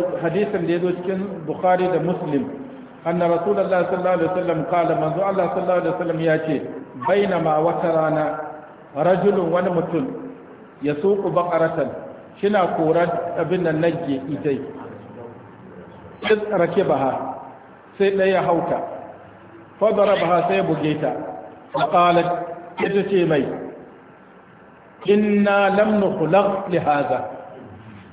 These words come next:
Mu fa ba don a hau mu fa an ka halice mu ba. Ta faɗa mai, "Ba don a halice mu aka, aka hal-, ba don a hau mu aka halice mu ba." "Inna khuliqna lil harth." An halice mu ne don mu yi noma.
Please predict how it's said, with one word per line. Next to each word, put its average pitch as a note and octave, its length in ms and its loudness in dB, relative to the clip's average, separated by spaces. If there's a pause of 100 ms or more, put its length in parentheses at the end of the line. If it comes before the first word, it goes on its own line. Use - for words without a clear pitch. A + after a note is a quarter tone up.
(280)
Mu B3 180 4
fa D4+ 80 8
ba F#3+ 160 4
don G#3 120 2
a G3 80 2
hau D#3+ 160 4
mu C#3+ 140 -2
fa D3 140 0
an D3+ 80 -4
ka C#3+ 120 -4
halice A#2+ 340 -8
mu A2 180 -10
ba. G2+ 60 -16 (1120)
Ta G#3 80 4
faɗa G#3 280 4
mai, F3+ 120 4
"Ba F3+ 160 4
don C4+ 140 2
a G#3 60 2
halice F3 360 0
mu D3 180 0
aka, D3+ 260 -4 (340)
aka F#3 200 2
hal-, D3 200 0 (240)
ba F3 120 2
don A3+ 120 4
a G3+ 100 4
hau F#3 180 4
mu F3 100 2
aka E3+ 240 0
halice C#3+ 360 0
mu A#2 180 -2
ba." - 80 -12 (2500)
"Inna G#3+ 340 4
khuliqna G#3 540 4
lil F#3+ 180 2
harth." F3 320 2 (680)
An G#3+ 180 4
halice G3 420 2
mu G3 120 4
ne F#3 120 2
don G3 180 4
mu F3+ 100 2
yi E3+ 60 2
noma. D#3 340 2